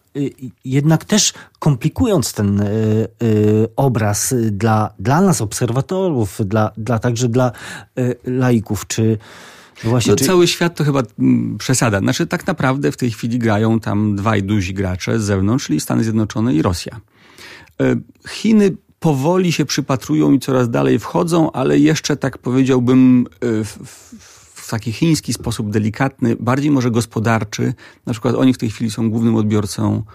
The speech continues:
Speaker 2: ropy irańskiej, e, wobec, wobec nałożonych sankcji. Em, przede wszystkim, e, St-, Stany Zjednoczone, a szczególnie pod zarządem tej administracji, prezydenta Trumpa,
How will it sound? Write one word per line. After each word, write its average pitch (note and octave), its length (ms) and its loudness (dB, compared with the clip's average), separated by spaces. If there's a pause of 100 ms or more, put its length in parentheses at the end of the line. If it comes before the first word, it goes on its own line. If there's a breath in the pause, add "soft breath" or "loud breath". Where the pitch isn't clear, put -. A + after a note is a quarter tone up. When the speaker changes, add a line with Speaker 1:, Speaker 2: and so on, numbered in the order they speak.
(180 soft breath)
Speaker 2:
ropy G2+ 520 -2 (120)
irańskiej, G2 760 -2 (100)
e, G#2+ 60 -8 (420)
wobec, G2+ 400 -4
wobec G2+ 440 -4
nałożonych G#2 560 -2
sankcji. - 440 -8 (540 loud breath)
Em, B2 580 4 (3250 soft breath)
przede D#3+ 240 0
wszystkim, A2+ 400 -2 (340 loud breath)
e, C3 280 2
St-, - 120 -10 (420)
Stany E3 300 0
Zjednoczone, C#3+ 420 2
a - 60 -4
szczególnie C#3+ 580 2 (760)
pod B2+ 240 0
zarządem B2 440 2
tej C3+ 160 2
administracji, A2+ 640 -2
prezydenta A2 460 -4
Trumpa, G#2+ 540 0